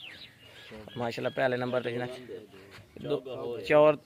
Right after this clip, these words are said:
ਚਾਰ ਦੰਦ, ਇਹ ਵੀ ਚਾਰ ਦੰਦ, ਇਹ ਵੀ ਚਾਰ ਦੰਦ, ਚਾਰ ਦੰਦ ਤਾਜ਼ੇ ਹੋ ਰਹੇ ਨੇ ਜਨਾਬ, ਹਜੇ ਤਾਜ਼ਾ ਹੋ ਰਹੇ ਨੇ, ਚਾਰ ਦੰਦ ਹੀ ਰਹਿਣਗੇ ਕੁਰਬਾਨੀ ਤੱਕ। ਇਹ ਜਨਾਬ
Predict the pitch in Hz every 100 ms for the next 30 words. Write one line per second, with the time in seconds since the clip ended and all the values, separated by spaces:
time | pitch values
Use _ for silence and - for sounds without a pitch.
0 | 127 127 - - 185 202 202 196 190 190
1 | 185 165 160 160 156 156 151 147 127 123
2 | 135 127 160 165 185 175 160 180 170 143
3 | 147 170 165 165 165 151 139 156 151 196
4 | 180 151 143 147 147 160 165 170 175 175
5 | 170 160 156 156 147 147 156 160 151 -
6 | - - - 160 175 185